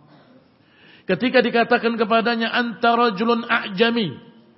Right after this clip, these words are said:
la tafsah, wa ma nadaraka ahadun illa qata'tahu, bi ayyi syai'in taghlibu khasmak." Pernah dikatakan kepada Hatim al-Asam,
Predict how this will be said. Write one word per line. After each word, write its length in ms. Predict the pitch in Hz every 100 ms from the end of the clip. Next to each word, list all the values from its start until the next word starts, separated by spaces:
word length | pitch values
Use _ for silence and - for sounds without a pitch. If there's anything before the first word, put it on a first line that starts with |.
| _ _ _ _ _ _ _ _ _ _ _ _ -
la 160 | 247 269
tafsah, 880 | 254 190 - 202 151 - - - - _ _ _ _ _ _ -
wa 160 | 226
ma 160 | 294 269
nadaraka 640 | 247 240 214 247 233 -
ahadun 560 | 226 208 220 214 226 226
illa 320 | 277 247 -
qata'tahu, 720 | 208 208 190 170 170 143 131 - - _ _ -
bi 80 | 233
ayyi 160 | 208 165
syai'in 400 | 185 226 190 143
taghlibu 400 | 185 151 139 123
khasmak." 640 | 120 - 175 - 185 160 _ _ - - _ _ _ _ _ _ _ _ _ _ _ _ _ - - - -
Pernah 280 | 233 254
dikatakan 560 | 196 208 208 220 214 185
kepada 280 | 185 180 185
Hatim 320 | 156 196 180
al-Asam, 600 | 156 131 135 143 127 113